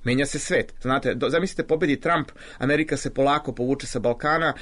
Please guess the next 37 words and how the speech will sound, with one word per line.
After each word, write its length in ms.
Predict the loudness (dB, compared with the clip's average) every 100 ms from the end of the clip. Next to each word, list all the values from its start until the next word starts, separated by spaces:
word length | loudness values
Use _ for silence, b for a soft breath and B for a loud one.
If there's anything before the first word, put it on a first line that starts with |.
| B B
u 80 | 0
nekoj 300 | 0 2 2
novoj 300 | 4 2 2
konstelaciji 640 | -2 -2 0 0 2 0
rusko-, 720 | 2 0 0 2 4 4 2
rusko-turskih 1000 | 0 -2 0 2 2 0 -2 -2 -2 -2
odnosa 460 | 0 0 0 0 -2 B B B
Rusija 380 | 0 0 2
i 40 | 0
Turska 400 | 0 -4 0 2
naprave 360 | 2 2 2
neku, 400 | 2 0 0 0 0 -4
neki 240 | -2 -2 2
dogovor 260 | 4 4
o 80 | 2
podeli 380 | 2 0 2 2
interesnih 460 | 2 -2 -6 -6 -4
sfera, 340 | 0 2 2 -4 B B
možda 360 | 0 2 2 2
ne 100 | 2
možemo 260 | 2 0
celo 260 | 2 4 4
Kosovo 400 | 4 0 0 -2
da 100 | -2
preuzmemo, 580 | 2 0 0 -8 -8 -10
ali 120 | -8
možemo 360 | -6 -2 2 2
deo 280 | 2 2 4
da 100 | 4
vratimo. 460 | 2 -2 -6 -8 -10 B
Znači, 400 | -2 -2 0 -2 B
ne 100 | -4 0
treba 200 | 0 0
Srbija 460 | 0 -2 2 2
da 180 | 2 0
se 240 | 0 0 0
odrekne 600 | 2 2 2 0 2 0